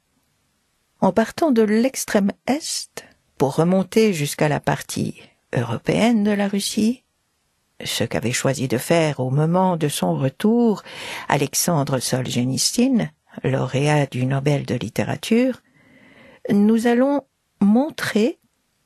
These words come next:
quels sont les ressorts, les sentiments qui influencent le choix du peuple, pourquoi voter Poutine n'est pas forcément, dans la tête des Russes, choisir un, entre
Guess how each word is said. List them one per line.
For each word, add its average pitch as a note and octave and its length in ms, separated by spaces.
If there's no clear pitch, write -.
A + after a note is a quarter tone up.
quels F3+ 180
sont C4+ 360
les G#3 160
ressorts, G3 840
les B2 100
sentiments A#3+ 680
qui D#3 500
influencent D#3 1000
le C3+ 160
choix F3+ 300
du - 140
peuple, - 480
pourquoi C#3+ 580
voter C#3 400
Poutine C#3+ 720
n'est C#3 120
pas C#3+ 200
forcément, G3 800
dans C#3 260
la C3 120
tête - 440
des C3 160
Russes, - 440
choisir C#3 840
un, B2+ 360
entre C#3+ 300